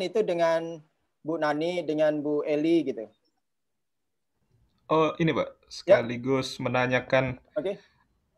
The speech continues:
Speaker 2: eh, mungkin pernah dengar ada akses paper dari Unsri. Nah, itu bagaimana mengaksesnya, Pak, ya?
Speaker 1: Oke, sip.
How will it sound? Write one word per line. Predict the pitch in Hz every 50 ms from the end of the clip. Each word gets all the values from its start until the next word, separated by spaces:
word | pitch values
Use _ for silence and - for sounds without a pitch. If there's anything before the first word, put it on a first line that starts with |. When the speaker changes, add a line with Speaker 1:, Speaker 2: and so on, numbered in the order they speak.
| _ _ _ _ _ -
Speaker 2:
eh, | 143 143 143 139
mungkin | 143 147 143 - 190 190 185 180 175 165 123 - - _ _ _ -
pernah | - 151 147
dengar | 143 151 147 156 156 151 147
ada | 139 135 135 - 104
akses | 127 - - - 143 135 - -
paper | - 147 139 139 - - 147 143 131
dari | 131 131 131 139 143
Unsri. | 143 139 - - 160 156 143 123
Nah, | 110 110 110 107 110
itu | -
bagaimana | 160 156 165 170 170 190 202 180 143 120
mengaksesnya, | 117 120 120 117 - - - - 139 127 113
Pak, | 113 110
ya? | 139 175 180 - _ _ _ _ _ _ -
Speaker 1:
Oke, | - 202 190 160 - - _ _ _ _ _ _ _ _
sip. | - 196 - - -